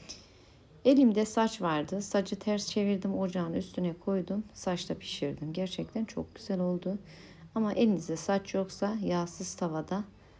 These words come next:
ya da büyük geniş tencerede yapabilirsiniz. Bakın bu şekilde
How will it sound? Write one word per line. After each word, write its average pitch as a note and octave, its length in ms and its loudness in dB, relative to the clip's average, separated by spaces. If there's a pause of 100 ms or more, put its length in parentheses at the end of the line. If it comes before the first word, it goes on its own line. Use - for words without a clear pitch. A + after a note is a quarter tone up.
(560)
ya F3+ 140 2
da F#3+ 240 4
büyük F#3 200 0
geniş F3+ 480 0 (300)
tencerede E3 560 0
yapabilirsiniz. D3 1000 -2 (200)
Bakın F#3+ 340 -2 (140)
bu F3+ 80 -4
şekilde F#3 580 -4